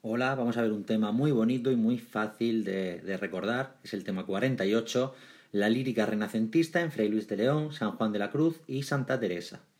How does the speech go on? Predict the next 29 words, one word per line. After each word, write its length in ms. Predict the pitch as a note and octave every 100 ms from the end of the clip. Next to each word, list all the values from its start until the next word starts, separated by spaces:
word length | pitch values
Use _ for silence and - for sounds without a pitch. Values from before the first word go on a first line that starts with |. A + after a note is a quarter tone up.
| _ _ - - - - A2+
El 120 | A2+
esquema 460 | A2+ - D3 C#3+
es: 180 | C#3 - -
uno, 440 | F#3 F#3 G#3+ A3 - _ _ -
introducción; 920 | G2 A#2+ A#2+ - - D#3+ E3 G3 G3+ - _ _ _ -
dos, 440 | A2+ D3 G3 -
asce-, 640 | A2 G#2 - - A#2+ A#2 -
ascética 560 | A2+ - B2+ G#2+ G#2+
y 60 | A2+
mística; 580 | F#3 F#3+ F3 F#3+ A3 - - _ _ _
tres, 420 | D#3 E3+ G3 - -
Fray 240 | - A2
Luis 180 | A2+ G#2+
de 80 | G2+
León; 440 | A2 D#3+ F#3 G3+ - - - _
cuatro, 540 | - D#3+ E3+ F#3 G#3+
San 180 | - G#2+
Juan 240 | - A#2 G#2
de 60 |
la 100 | A#2
Cruz; 400 | E3 F3+ F#3 F#3+ - - _
cinco, 680 | - - F#3 F#3 F#3 F#3+ F#3+ -
Santa 380 | - G#2+ A2+
Teresa; 640 | A2 C#3 D#3+ - E3 F#3 - - _
seis, 720 | - - F#3 F3+ F#3 F#3 - _ _
conclusiones; 880 | - A#2 - F#2+ - F#3 F#3+ G3 -
y 120 | A#2+
siete, 340 | - - E3+ E3+
bibliografía. 800 | B2+ B2+ E3 C#3 - G#2 F2+